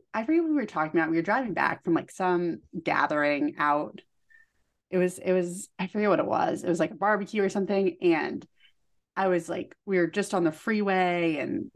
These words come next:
something, like, so classic Jersey happened, like, and, like, someone was honking. And then I said something like, "Well, that's, like, New Jersey for you." And he goes, he's like, "It's just the land of hardworking, per-,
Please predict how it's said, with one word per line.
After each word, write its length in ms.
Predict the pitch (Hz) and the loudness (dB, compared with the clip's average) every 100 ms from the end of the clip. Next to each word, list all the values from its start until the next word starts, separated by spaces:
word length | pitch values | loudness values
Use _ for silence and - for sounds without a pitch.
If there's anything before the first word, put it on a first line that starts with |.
| - | -20
something, 400 | - - 277 302 | -14 -2 2 2
like, 160 | 247 165 | 0 -4
so 400 | - - 170 175 | -10 -2 2 2
classic 640 | 180 - - 139 170 - - | 2 -4 -2 2 2 0 -2
Jersey 340 | - 143 170 170 | -2 0 0 -2
happened, 400 | 180 180 180 170 | 0 0 2 2
like, 180 | - - | 0 -2
and, 200 | - - _ - | -4 -4 _ -2
like, 160 | 170 | -2
someone 260 | - 220 208 | -2 0 2
was 120 | 175 | 0
honking. 760 | - 160 165 160 156 156 147 - | 0 0 0 0 0 0 -2 -2
And 140 | 180 | 2
then 140 | 180 160 | 2 2
I 120 | 170 | -2
said 200 | 190 175 | -2 -2
something 320 | 156 143 156 | -2 -2 -4
like, 160 | 143 139 | -2 -2
"Well, 140 | 165 | 0
that's, 200 | 170 185 202 | 0 0 -2
like, 140 | 180 | -2
New 100 | 185 | -2
Jersey 400 | 170 185 170 165 | 0 0 2 -2
for 140 | 170 165 | -2 -2
you." 180 | 160 175 | 2 0
And 80 | 180 - - | 0 -14 -8
he 140 | 247 240 | -4 0
goes, 240 | 196 170 - - - | 0 -2 -4 -20 -12
he's 140 | 233 190 | -4 2
like, 140 | 170 | 2
"It's 180 | - - | 2 -6
just 300 | - 214 - | 0 0 0
the 80 | 180 | -2
land 280 | 185 180 165 | 2 2 0
of 100 | 170 | -4
hardworking, 580 | - 214 196 190 180 | -2 0 2 0 -2
per-, 280 | 170 202 190 | -2 -2 -2